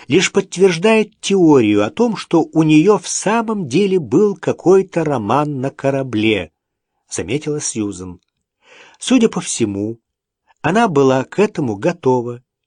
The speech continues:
и не собиралась отвергать возможное ухаживание. Она вспомнила о кольце с бирюзой, которое ей дала Джейн Клаузен. "Да, я думаю, именно это с ней и случилось.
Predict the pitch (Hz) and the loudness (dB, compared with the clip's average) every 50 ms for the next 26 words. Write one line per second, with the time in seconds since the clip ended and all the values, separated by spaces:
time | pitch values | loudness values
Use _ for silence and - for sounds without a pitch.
0 | _ _ _ _ _ _ - 151 147 139 135 - - 135 107 113 113 147 208 233 | _ _ _ _ _ _ -2 0 0 0 0 0 0 0 0 2 0 2 0 0
1 | 233 220 - - 180 - - - 135 110 95 90 131 185 220 220 - 135 120 123 | -2 -2 -4 -6 -8 -8 -2 -2 -2 -2 0 -2 -2 -2 -2 -4 -6 -2 -2 -2
2 | 101 - 98 131 190 196 170 180 175 160 147 - 160 - - - 110 107 107 98 | -2 -2 -4 -4 -4 -4 -4 -4 -4 -4 -2 -4 -4 -4 -4 -2 -2 -2 -2 -2
3 | 104 104 101 101 107 110 107 104 104 _ _ _ _ _ _ _ _ _ _ _ | -6 -6 -6 -6 -6 -6 -8 -8 -10 _ _ _ _ _ _ _ _ _ _ _
4 | _ _ _ _ _ _ _ _ _ _ _ - 131 117 110 98 - - - - | _ _ _ _ _ _ _ _ _ _ _ -8 -6 -6 -6 -6 -8 -10 -2 0
5 | 131 151 160 156 156 156 156 156 _ _ _ _ - 131 120 - 113 110 110 - | 0 0 0 -4 -6 -6 -6 -10 _ _ _ _ -6 -6 -2 -2 -2 -2 -2 -2
6 | - 165 156 123 101 113 107 101 101 98 90 101 110 107 110 113 123 131 _ _ | -2 -2 -2 -2 -2 -4 -4 -2 -4 -6 -2 0 2 2 2 2 0 -4 _ _
7 | _ _ _ _ _ _ _ - 107 95 - 110 123 139 147 151 156 160 156 120 | _ _ _ _ _ _ _ -8 -8 -4 0 2 2 2 2 2 0 -2 -4 -2
8 | 95 110 123 135 143 131 107 113 101 92 92 113 127 135 110 95 85 85 104 104 | 0 0 0 0 -2 -4 -4 -4 -4 -4 -4 -6 -8 -8 -12 -14 -8 -4 -2 -2
9 | 110 117 120 123 - - 110 98 92 92 92 98 98 95 101 98 110 113 _ _ | -2 -4 -6 -10 -10 -6 -6 -6 -6 -6 -8 -10 -12 -12 -12 -12 -12 -16 _ _
10 | _ _ _ _ _ _ _ _ _ _ _ _ _ _ _ - _ _ _ _ | _ _ _ _ _ _ _ _ _ _ _ _ _ _ _ -20 _ _ _ _
11 | - 170 185 170 147 127 110 104 135 202 214 202 185 143 131 151 170 165 143 131 | -2 0 0 2 0 0 -2 -2 -2 0 0 0 0 0 0 2 2 2 2 2
12 | 123 117 107 104 - _ _ - 151 165 156 156 151 151 147 143 147 - _ - | 2 2 0 0 -4 _ _ -2 -2 0 2 0 0 0 0 0 -2 -2 _ -2
13 | 175 202 196 - 175 156 - - - 127 139 139 135 - - 113 - - 104 - | -2 -2 -2 -4 -10 -10 -10 -8 -6 -2 -2 -2 -2 -4 -8 -14 -10 -10 -10 -8
14 | - - 98 87 82 - - - - | -8 -10 -10 -10 -12 -14 -16 -20 -20